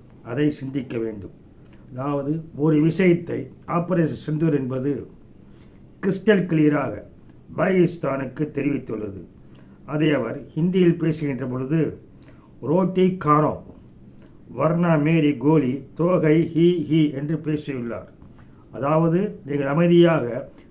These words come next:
ரொட்டியை சாப்பிடுங்கள், இல்லாவிட்டால் நீங்கள் என்னிடம் இருந்து வருகின்ற புல்லட்டை நீங்கள் சந்திக்க வேண்டியிருக்கும்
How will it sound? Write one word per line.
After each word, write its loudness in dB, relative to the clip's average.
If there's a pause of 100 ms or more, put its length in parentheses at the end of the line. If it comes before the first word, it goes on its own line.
ரொட்டியை 0
சாப்பிடுங்கள், -6 (320)
இல்லாவிட்டால் -4 (420)
நீங்கள் -2 (260)
என்னிடம் 2
இருந்து 2
வருகின்ற -2
புல்லட்டை 0
நீங்கள் -6 (340)
சந்திக்க 2
வேண்டியிருக்கும் 0